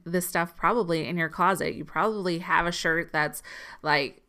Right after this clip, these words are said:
densely made and has a thicker fabric, and that will probably protect you just as well.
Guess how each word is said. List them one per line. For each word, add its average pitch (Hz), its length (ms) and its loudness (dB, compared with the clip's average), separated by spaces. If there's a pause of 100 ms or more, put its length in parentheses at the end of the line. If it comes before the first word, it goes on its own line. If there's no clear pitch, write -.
(240)
densely 170 1040 4
made 160 640 0
and 156 300 -2
has 151 340 -4
a - 80 -2
thicker 160 400 -4
fabric, 160 800 0
and 143 560 -2 (260)
that 170 220 6
will 180 80 0
probably 160 500 0
protect 156 480 -8
you 147 340 -6
just - 280 -6
as - 120 -8
well. - 300 -2